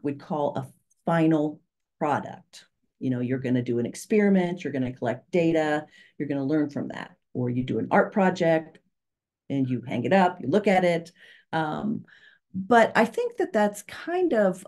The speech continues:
um, oversimplifying things. I think that we have to consider that both, as we just saw on the last slide, rely a lot on the process. And students, people in general,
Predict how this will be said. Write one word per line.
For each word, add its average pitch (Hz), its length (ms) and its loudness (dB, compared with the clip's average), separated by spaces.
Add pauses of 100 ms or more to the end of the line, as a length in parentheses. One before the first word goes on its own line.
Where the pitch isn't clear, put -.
um, 160 540 -4 (1040)
oversimplifying 190 800 0
things. - 400 -16
I 180 80 0
think 247 240 2
that 226 140 0
we 196 220 0
have 196 260 -2
to 208 100 -4
consider 185 580 2
that 151 300 -2 (140)
both, 240 400 0 (180)
as 175 200 -4
we 160 220 -4
just - 380 0
saw 202 120 2
on 185 100 4
the 170 80 -2
last 160 300 -2
slide, 160 320 0 (340)
rely 185 260 2
a 170 80 0
lot 147 220 -4
on 139 120 -8
the 135 80 -6
process. 135 680 -8
And 170 320 4 (100)
students, 180 840 0 (140)
people - 440 -4 (160)
in 180 100 2
general, 180 440 2